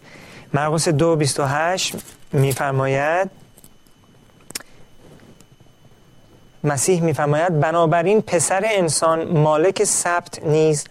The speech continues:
هست.» بله، آیا مسیح اهمیت بیشتری برای روز سبت داشت یا خیر؟ خودش داره میگه که پسر انسان مالک روز سبت میباشد. بنابراین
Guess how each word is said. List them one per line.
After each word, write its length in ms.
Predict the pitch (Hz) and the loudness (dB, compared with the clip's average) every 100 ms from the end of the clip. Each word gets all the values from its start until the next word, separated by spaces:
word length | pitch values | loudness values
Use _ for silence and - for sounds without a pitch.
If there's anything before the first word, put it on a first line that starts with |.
| - | -8
هست.» 640 | 143 107 - - - - - - | -6 -6 -6 -8 -10 -20 -8 -4
بله، 300 | 170 135 107 - - - - - - - - - | -4 -6 -10 -20 -20 -20 -20 -20 -20 -20 -20 -6
آیا 460 | 160 190 196 196 185 - - | -2 2 2 2 0 -6 -2
مسیح 640 | 156 151 143 - 202 196 - _ - - _ - | 0 0 -2 0 0 0 -4 _ -20 -20 _ -4
اهمیت 480 | 139 143 147 156 | -2 2 2 2
بیشتری 580 | 170 143 131 - 175 196 | 2 2 2 0 0 0
برای 560 | 160 156 160 165 170 160 | 2 0 2 2 2 2
روز 300 | 151 151 151 | 0 0 0
سبت 380 | - 156 147 - | -2 -4 -4 -4
داشت 380 | 160 156 147 - | -2 -2 -6 -4
یا 160 | 131 117 | -2 -2
خیر؟ 380 | - 135 101 - - _ _ | -2 -2 -4 -8 -20 _ _
خودش 400 | - 143 165 165 | -6 0 0 0
داره 220 | 147 151 | -2 0
میگه 260 | 160 151 156 | 2 2 0
که 120 | 165 | -2
پسر 340 | 143 123 156 | -2 -2 -2
انسان 320 | 151 123 170 | 0 -2 0
مالک 460 | 180 156 135 151 180 180 175 | 0 2 2 0 2 0 0
روز 280 | 160 156 180 | -2 -2 -2
سبت 320 | - 190 190 | -2 -4 -6
میباشد. 420 | 147 127 110 147 143 - - - - - | -6 -6 -6 -10 -18 -20 -20 -20 -16 -6
بنابراین 580 | 147 143 143 147 185 | -2 0 0 0 -2